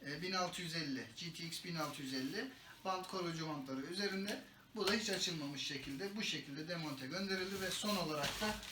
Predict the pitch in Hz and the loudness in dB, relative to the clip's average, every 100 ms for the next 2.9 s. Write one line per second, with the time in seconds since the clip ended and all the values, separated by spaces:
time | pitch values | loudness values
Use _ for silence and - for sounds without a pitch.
0 | - - - - - - - 208 214 160 | -4 -4 -4 -2 -2 0 4 6 6 4
1 | 139 - - - - - 220 175 170 156 | 4 2 2 0 2 4 4 4 0 0
2 | 151 139 151 - - 180 190 190 196 | 0 0 2 4 4 6 8 8 6